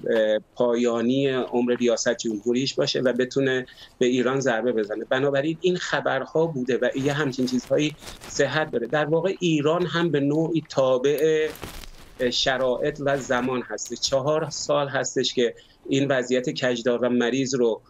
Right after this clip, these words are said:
تحمل کرده و نمیخواد در شرایط آخر که، در وضعیت آخر که می‌تونه یک نتیجه تقریباً مطلوب رو به دستش بده از تحمل این همه فشارها، اشتباهی بکنه توی این زمینه.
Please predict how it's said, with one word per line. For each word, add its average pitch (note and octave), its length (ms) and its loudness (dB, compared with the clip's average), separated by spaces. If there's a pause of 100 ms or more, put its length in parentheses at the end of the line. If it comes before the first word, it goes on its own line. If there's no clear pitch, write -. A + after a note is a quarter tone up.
(280)
تحمل C3+ 500 0
کرده D3+ 300 0
و C3 80 0
نمیخواد C#3+ 560 0
در C3 140 0
شرایط B2 480 0
آخر B2+ 520 0
که، C3+ 320 0
در B2 180 0
وضعیت A#2 400 0
آخر A#2+ 420 0
که B2+ 140 0
می‌تونه C#3+ 480 0 (400)
یک D3 200 0
نتیجه C#3+ 520 2
تقریباً D#3+ 840 0 (760)
مطلوب C3 580 0
رو C3+ 80 2
به A#2+ 120 2
دستش A#2+ 440 -2
بده A#2+ 280 0
از B2 200 -4
تحمل B2 420 0
این A#2 220 0
همه B2 180 2
فشارها، B2 720 0 (360)
اشتباهی B2 540 0
بکنه G#2 340 -4
توی - 140 -6
این G#2 160 -2
زمینه. G#1+ 460 -4